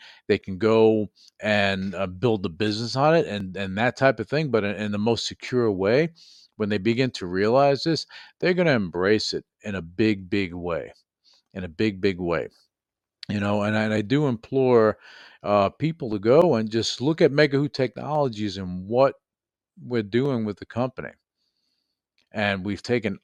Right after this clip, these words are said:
all these things into consideration. And this is why was what, what has, what's there and what is being built and what's conti-, what's being worked on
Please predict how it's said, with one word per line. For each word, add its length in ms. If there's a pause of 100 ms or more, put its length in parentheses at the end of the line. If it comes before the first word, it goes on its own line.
all 240
these 200
things 260
into 160
consideration. 800 (380)
And 180
this 180
is 140
why 760 (300)
was 300
what, 360
what 180
has, 380 (220)
what's 240
there 360
and 120
what 140
is 100
being 300
built 260
and 100
what's 180
conti-, 360
what's 200
being 280
worked 300
on 360